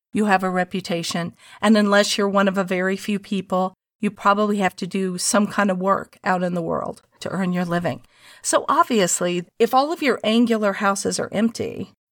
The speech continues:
well, clearly you still have all of these things at work in your life. So we know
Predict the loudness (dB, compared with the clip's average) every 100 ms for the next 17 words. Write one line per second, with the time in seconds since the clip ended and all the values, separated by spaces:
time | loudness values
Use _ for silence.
0 | _ 0 0 0 _ -12 0 4 4 4
1 | 0 -2 -4 2 4 6 2 0 2 2
2 | 2 2 4 4 0 -2 -2 -2 -2 -4
3 | -4 -4 -6 -8 -8 -4 -4 -4 -4 -2
4 | -2 0 0 0 0 -2